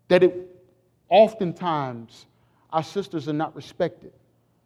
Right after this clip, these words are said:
Women are objectified because of our lack of self-control. We overstep our boundaries at times.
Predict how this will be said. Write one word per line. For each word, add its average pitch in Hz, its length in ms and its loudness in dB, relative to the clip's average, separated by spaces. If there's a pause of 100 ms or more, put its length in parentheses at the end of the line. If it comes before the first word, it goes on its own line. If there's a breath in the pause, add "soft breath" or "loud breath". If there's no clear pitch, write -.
(480)
Women 170 320 2
are 160 180 -4
objectified 143 920 0
because 139 240 -8
of 135 140 -6
our 135 80 2
lack 131 280 -4
of 123 80 -16
self-control. 120 800 -8 (1120)
We 165 220 -4
overstep 180 540 2
our 156 120 2
boundaries 147 680 0
at 120 140 -4
times. 107 240 -14